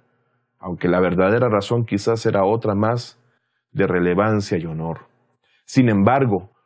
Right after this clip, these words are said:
luego de esos sucesos tan devastadores, nacía un movimiento imparable, el cual gracias a la sangre derramada por el Imam al-Hussein y los mártires de Karbala, movimiento que continuaría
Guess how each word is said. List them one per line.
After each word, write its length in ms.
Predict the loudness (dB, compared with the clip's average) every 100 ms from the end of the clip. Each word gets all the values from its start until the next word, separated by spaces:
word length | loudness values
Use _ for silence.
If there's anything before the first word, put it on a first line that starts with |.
| -6
luego 500 | 0 4 4 4 4
de 240 | 4 2
esos 220 | 2 0 -2
sucesos 840 | -2 0 0 0 -4 -6 -18 _ _ _
tan 260 | -10 -8 -4
devastadores, 1200 | -4 -2 -4 -4 -4 0 2 2 2 0 -6 -20 _ _ -2
nacía 400 | -2 0 2 2
un 160 | 2
movimiento 520 | 2 4 4 2 2
imparable, 760 | 0 0 2 2 2 2 0 -6 _ _
el 220 | -6 -4
cual 240 | 0 2
gracias 400 | 2 2 0 -2
a 40 | 0
la 120 | 0
sangre 420 | 0 0 2 2
derramada 640 | 2 0 0 0 0 -2
por 100 | -2
el 100 | -2
Imam 220 | -2 0 -2
al-Hussein 680 | -4 -8 -2 0 2 -2 -8 _ _ _
y 140 | -2
los 160 | -2 0
mártires 460 | 0 0 2 2 2
de 100 | 0
Karbala, 640 | 0 0 2 0 -2 -8 _ _ _ _ _
movimiento 840 | 0 2 4 4 2 2 2 0 -6 _ _ _
que 140 | -6 -2
continuaría 920 | -2 0 0 2 2 2 0 -4